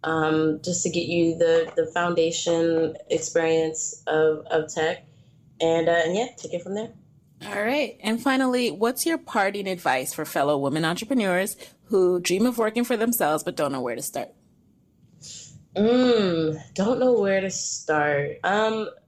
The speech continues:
Speaker 1: probably the biggest advice that I give women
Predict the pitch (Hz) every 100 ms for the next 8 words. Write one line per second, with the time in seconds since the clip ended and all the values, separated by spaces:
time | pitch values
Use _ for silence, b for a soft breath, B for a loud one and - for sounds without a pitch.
0 | _ - 254 254 349 269 254 202 185 160
1 | - 180 180 185 180 180 - 170 156 156
2 | 151 151 156 165 147 151 156 151 151 156
3 | 151 151 151 147 156